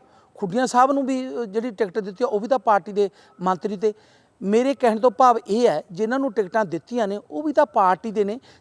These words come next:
ਜਿਹੜੇ ਹੁਣ, ਅ, ਐਮ ਪੀ ਬਣ ਜਾਣਗੇ, ਉੱਥੋਂ ਜਿਹੜੀਆਂ ਸੀਟਾਂ ਖਾਲੀ ਹੋਣਗੀਆਂ, ਉਹ ਕਿਹੜਾ ਹੁਣ ਸੀ ਐਮ ਸਾਹਿਬ ਨੇ ਆਪ ਲੜਨੀਆਂ? ਜਾਂ ਉਹ ਕਿਹੜਾ ਚੇਤਨ ਜੌੜੇ ਮਾਝੇ ਨੇ ਲੜਨੀਆਂ? ਉਹ ਵੀ ਤਾਂ ਕਿਸੇ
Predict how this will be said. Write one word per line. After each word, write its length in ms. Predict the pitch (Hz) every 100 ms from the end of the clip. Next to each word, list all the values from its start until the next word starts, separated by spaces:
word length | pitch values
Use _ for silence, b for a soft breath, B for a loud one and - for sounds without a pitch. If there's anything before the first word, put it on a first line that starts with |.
| -
ਜਿਹੜੇ 240 | 202 285
ਹੁਣ, 320 | 262 262 254
ਅ, 600 | 233 - _ 233 226 214 202
ਐਮ 140 | 233
ਪੀ 160 | 185 277
ਬਣ 220 | 185 208
ਜਾਣਗੇ, 440 | 208 269 269 220 - b b -
ਉੱਥੋਂ 280 | 247 -
ਜਿਹੜੀਆਂ 240 | 269 285 302
ਸੀਟਾਂ 300 | 269 202 269
ਖਾਲੀ 240 | 226 247
ਹੋਣਗੀਆਂ, 340 | 247 254 262 196 b b -
ਉਹ 160 | 254 240
ਕਿਹੜਾ 220 | 302 311
ਹੁਣ 120 | 285
ਸੀ 180 | - 254
ਐਮ 100 | 262
ਸਾਹਿਬ 220 | 254 269
ਨੇ 100 | 285
ਆਪ 160 | 254 254
ਲੜਨੀਆਂ? 380 | 247 226 240 240 b b -
ਜਾਂ 100 | 233
ਉਹ 80 | 254
ਕਿਹੜਾ 200 | 277 277
ਚੇਤਨ 340 | 262 196 254
ਜੌੜੇ 200 | 254 254
ਮਾਝੇ 240 | 254 214
ਨੇ 60 | 254
ਲੜਨੀਆਂ? 340 | 247 226 240 233 b b -
ਉਹ 120 | 233
ਵੀ 140 | 262 311
ਤਾਂ 160 | 285
ਕਿਸੇ 400 | 208 247 269 302